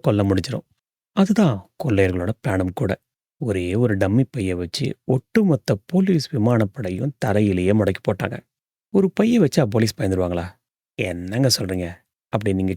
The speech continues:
கேக்குறது எனக்கு புரியுது. போலீஸ் புரோட்டோகால் படி வெடிகுண்டு மிரட்டல் இருந்தா அந்த இடத்த சீல் பண்ணணும். ரிஸ்க் எடுக்கக்கூடாது. இத அந்த கொள்ளையர்கள் தங்களுக்கு சாதகமா பயன்படுத்திட்டாங்க.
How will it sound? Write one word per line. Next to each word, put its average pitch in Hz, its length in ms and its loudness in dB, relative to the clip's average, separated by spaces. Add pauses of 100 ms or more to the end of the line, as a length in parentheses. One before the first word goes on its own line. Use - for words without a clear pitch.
கேக்குறது 107 180 -6
எனக்கு 131 340 0
புரியுது. 95 220 0 (500)
போலீஸ் 240 340 2
புரோட்டோகால் - 400 0
படி 92 360 -6 (200)
வெடிகுண்டு 123 500 2
மிரட்டல் 92 360 -2
இருந்தா 90 380 -4 (180)
அந்த 104 300 -2
இடத்த 90 320 -4
சீல் 110 340 2
பண்ணணும். 92 280 -4 (480)
ரிஸ்க் 220 140 4
எடுக்கக்கூடாது. 101 580 2 (280)
இத 92 440 0 (160)
அந்த 98 300 0
கொள்ளையர்கள் 101 500 2 (180)
தங்களுக்கு 190 680 2
சாதகமா 92 340 0 (140)
பயன்படுத்திட்டாங்க. 95 640 -2